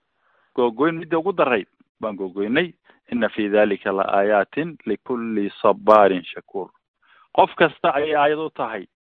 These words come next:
Waxay u tahay mid kastoo sabbaar oo shakuur ah, inuu ku cibro qaato. Qofkii loo barwaaqeeyey inuu alxamdulilaahi yidhaahdo, Ilaahay ku shukriyo.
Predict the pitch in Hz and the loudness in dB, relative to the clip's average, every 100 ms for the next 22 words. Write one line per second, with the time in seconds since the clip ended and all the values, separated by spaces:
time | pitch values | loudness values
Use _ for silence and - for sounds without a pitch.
0 | _ 120 123 120 123 123 117 127 110 - | _ -6 -4 -4 -6 -8 -8 -10 -18 -14
1 | 110 - 107 104 131 143 131 - - - | -12 -10 -8 2 4 4 -2 -12 -12 -6
2 | 139 - - - _ _ _ _ _ _ | -6 -6 -10 -12 _ _ _ _ _ _
3 | 113 110 - 117 110 113 110 - 110 110 | -4 -4 0 2 2 2 0 4 4 6
4 | 110 - 113 117 _ _ _ _ _ - | 2 -4 -10 -10 _ _ _ _ _ -8
5 | 113 - 110 110 107 110 110 110 - 113 | -8 -6 -4 -4 -4 -6 -2 -2 -2 -6
6 | 117 113 113 110 - 117 110 110 110 113 | -6 -8 -10 -8 -8 -8 -8 -6 2 2
7 | 113 110 110 110 113 117 113 117 117 - | 2 0 0 0 0 -2 -4 -4 -10 -12
8 | 110 - 113 117 | -14 -8 -6 -4